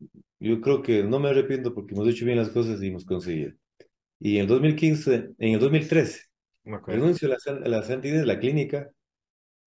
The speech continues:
Speaker 1: y me dedico solo a lo mío y en las noches al hospital. Pero en el dos mil quince dije, "No, ya no vivo más." Y yo estaba perdiendo pacientes porque había unas horitas que me iba también para que porque en el hospital me pedían que cumpla yo ocho horas y a veces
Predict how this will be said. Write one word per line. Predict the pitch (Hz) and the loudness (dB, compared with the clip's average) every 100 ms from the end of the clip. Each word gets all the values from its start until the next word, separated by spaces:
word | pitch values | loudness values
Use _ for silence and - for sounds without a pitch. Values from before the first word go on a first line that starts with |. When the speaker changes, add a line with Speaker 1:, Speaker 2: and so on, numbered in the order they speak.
| _ | _
Speaker 1:
y | 104 | -8
me | 101 101 | -4 0
dedico | 107 120 117 | 4 2 0
solo | 98 139 143 | -2 2 4
a | |
lo | 143 | 2
mío | 143 143 135 131 - _ _ _ _ | 0 -2 -2 -4 -10 _ _ _ _
y | 110 123 | -2 0
en | 113 | 0
las | 107 104 | -2 -2
noches | 110 110 - - | -4 -6 -10 -12
al | - 87 | -8 -8
hospital. | 82 - - - - _ _ _ _ _ _ _ _ _ _ | -6 -10 -8 -10 -12 _ _ _ _ _ _ _ _ _ _
Pero | - 117 123 | 4 6 8
en | 110 | 6
el | 98 | 4
dos | 110 | 2
mil | 123 120 | 2 -2
quince | 131 123 117 | -4 -2 0
dije, | 113 110 | 0 0
"No, | 101 101 | 0 0
ya | 98 | 0
no | 107 | 2
vivo | 113 117 | 2 2
más." | 127 143 - - _ _ _ _ _ _ _ _ _ | 0 -4 -8 -18 _ _ _ _ _ _ _ _ _
Y | 101 98 | -2 2
yo | 101 | 2
estaba | 104 113 104 | 4 2 2
perdiendo | 104 110 113 107 | 0 0 0 -2
pacientes | 107 117 107 104 90 | -4 -2 -4 -6 -8
porque | 92 90 95 | -8 -2 2
había | 107 104 | 4 2
unas | 95 | 2
horitas | 98 107 101 | 0 -2 -4
que | - | -6
me | 92 | -2
iba | 98 | 0
también | 95 98 98 | 0 -2 -2
para | 90 85 | -4 -4
que | - 87 85 80 _ _ _ _ _ | -6 -6 -6 -10 _ _ _ _ _
porque | - 92 | -8 -2
en | |
el | 90 | -2
hospital | 92 101 101 107 | -2 -2 0 0
me | 98 | 2
pedían | 101 104 98 | 2 2 2
que | 92 | -2
cumpla | - 104 101 95 | -4 -2 2 4
yo | 98 | 4
ocho | 98 98 120 | 4 4 4
horas | 110 104 101 95 | 4 4 0 -6
y | 92 90 | -6 0
a | 92 | 2
veces | 98 98 - | 2 -2 -12